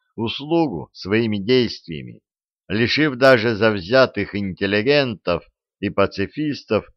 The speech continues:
иллюзий на свой счёт. Одним из центральных вопросов была проблема беженцев, коих в приграничной зоне скопилось почти полторы сотни тысяч человек.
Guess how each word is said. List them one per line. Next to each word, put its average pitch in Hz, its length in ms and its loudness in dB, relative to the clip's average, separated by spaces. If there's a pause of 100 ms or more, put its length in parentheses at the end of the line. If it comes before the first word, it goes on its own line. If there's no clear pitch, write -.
(260)
иллюзий 123 840 0
на 82 120 -6
свой 95 260 -2
счёт. 120 440 0 (1080)
Одним 151 360 2
из 147 180 -2
центральных 127 640 0
вопросов 123 680 -2 (520)
была 147 280 6
проблема 127 520 0
беженцев, 113 640 -2 (680)
коих 117 380 6
в - 40 -20
приграничной 101 800 -2
зоне 104 480 -2 (280)
скопилось 131 540 0
почти 117 420 -4
полторы 113 440 -2
сотни 104 360 -2
тысяч 90 640 -8
человек. 98 540 -2